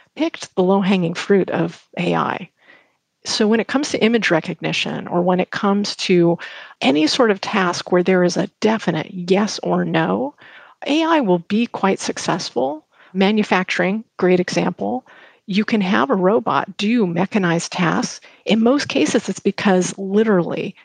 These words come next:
you've completely rebuilt a factory floor so that everything is as predictable as possible.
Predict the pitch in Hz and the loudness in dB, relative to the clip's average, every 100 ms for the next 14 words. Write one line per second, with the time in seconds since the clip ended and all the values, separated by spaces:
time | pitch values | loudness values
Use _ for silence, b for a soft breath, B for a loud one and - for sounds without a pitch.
0 | _ 190 170 - 175 - - 202 214 220 | _ 2 2 -2 -2 -4 -2 2 2 4
1 | 185 180 - B B 185 190 214 190 190 | 4 2 0 B B 4 4 6 4 2
2 | 190 - - 165 - 180 175 190 190 196 | -4 -4 -2 -2 0 0 2 2 2 2
3 | 233 - 175 165 _ - 214 214 208 185 | 0 0 0 0 _ -4 -2 0 2 0
4 | 180 175 165 170 - - 165 175 185 - | 0 0 0 -2 -6 -4 -4 0 -2 0
5 | 208 185 190 - 180 - - 180 - 202 | -2 -2 -6 -2 -4 -2 -2 -2 -6 -8
6 | - | -8